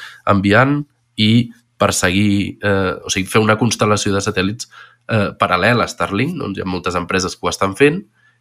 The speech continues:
i una d'elles és Sateliot, amb base a, a Barcelona, amb base a Catalunya, i, eh, la Generalitat, doncs, els hi donarà finançament perquè segueixin escalant el, eh,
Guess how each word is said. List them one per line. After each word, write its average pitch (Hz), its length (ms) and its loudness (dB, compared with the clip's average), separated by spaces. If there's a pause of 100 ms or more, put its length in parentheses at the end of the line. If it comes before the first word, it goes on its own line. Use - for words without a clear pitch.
(180)
i 104 460 0
una 95 240 -2
d'elles 95 320 0
és 113 160 -2
Sateliot, 101 680 0
amb 92 120 -6
base 92 300 2
a, 90 100 2 (140)
a 90 420 -6
Barcelona, 107 460 2
amb 170 160 0
base 101 140 -2
a 92 40 -2
Catalunya, 135 440 0 (560)
i, 101 160 -2
eh, 90 580 -2 (600)
la 95 100 -2
Generalitat, 87 500 -4
doncs, 95 240 -6
els 90 200 -6
hi 95 40 -2
donarà 87 460 -2
finançament 92 480 -4
perquè 90 220 -4
segueixin 85 340 -4
escalant 82 380 -4
el, 87 120 -10 (800)
eh, 87 400 -4